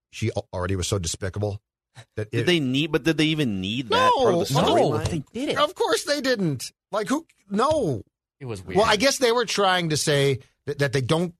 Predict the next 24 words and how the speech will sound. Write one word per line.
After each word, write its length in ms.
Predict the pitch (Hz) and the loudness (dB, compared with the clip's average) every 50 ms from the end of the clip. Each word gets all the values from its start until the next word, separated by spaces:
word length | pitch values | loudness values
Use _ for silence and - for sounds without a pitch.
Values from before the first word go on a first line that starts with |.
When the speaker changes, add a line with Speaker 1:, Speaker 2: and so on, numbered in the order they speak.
| _ _ _ | _ _ _
Speaker 1:
get 200 | - 147 147 - | -4 -4 -4 -2
married 340 | 131 131 139 139 139 143 135 | -2 0 2 2 2 2 2
in 60 | 123 | 0
high 180 | 113 110 123 131 | 0 0 0 0
school 380 | 120 - - 131 120 117 113 110 | -2 -2 -4 -2 -2 0 0 0
unless 260 | 104 107 113 117 113 | 0 0 0 0 -2
she 160 | - - 120 | -2 -4 -4
got 240 | 110 104 95 87 - | -2 -2 -2 -4 -4
pregnant. 540 | _ - - 82 76 71 69 60 - - _ _ _ _ _ _ _ _ _ _ - | _ -8 -8 -8 -6 -8 -10 -12 -14 -18 _ _ _ _ _ _ _ _ _ _ -4
But 220 | 156 170 165 - | -4 -4 -2 -4
Speaker 2:
Okay. 220 | 113 107 - 87 - | -6 -6 -4 0 0
Speaker 1:
it 100 | 202 240 | 2 2
would 80 | 269 | 2
have 60 | 277 226 | 2 2
been 100 | 214 170 | 0 0
just 220 | 143 156 147 - | 0 -2 -2 -2
fine 300 | - - 139 139 147 151 | -2 0 0 0 0 0
to 60 | 143 135 | -2 -2
say 360 | - 143 139 135 127 123 110 | -2 0 0 0 0 -2 -2
they're 160 | 110 127 123 | -2 -2 -2
a 60 | 113 | -2
couple 280 | 107 - 131 - 110 98 | -2 -4 -4 -4 -4 -4
of 80 | 98 | -4
hicks. 440 | 85 82 78 69 - _ - - - | -4 -4 -6 -8 -10 _ -20 -20 -20